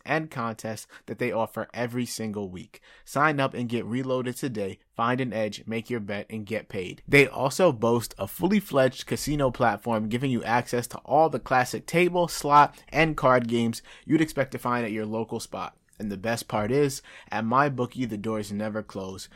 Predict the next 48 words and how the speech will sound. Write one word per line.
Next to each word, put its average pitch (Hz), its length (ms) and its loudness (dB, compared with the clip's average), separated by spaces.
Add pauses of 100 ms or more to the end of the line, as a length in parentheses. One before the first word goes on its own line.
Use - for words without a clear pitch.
so - 120 -6
you 123 100 0
can 117 120 -12
continue 170 420 -4
to 170 100 0
build 117 280 -2
your 113 100 -2
bankroll 127 680 -2
even 151 360 -2
after 120 280 -6
the 110 120 -6
stadium 113 460 -4
lights 104 320 -6
have 101 140 -10
gone 95 240 -10
out. - 180 -14 (480)
Make 165 260 4
the 143 80 -2
right 123 240 0
play 113 300 -2
and 104 140 -8
sign 135 240 0
up 135 100 -4
today 113 300 -4
at 98 100 -6
my 127 260 -2
bookie 117 360 -4
dot 107 280 -4
A 101 160 -10
G, 135 340 -4 (280)
and 117 160 -6
when 143 180 0
you 160 120 0
do, 123 260 0
use 120 240 -2
promo 151 380 -2
code 123 360 -2
hoop 190 260 -2
ball, 110 280 -2
that's 107 300 -8
H 135 280 -4
O 120 80 -2
O 117 220 -4
P 165 300 -6
B 117 340 0
A 104 140 -2
L 107 200 -6
L, 143 300 -2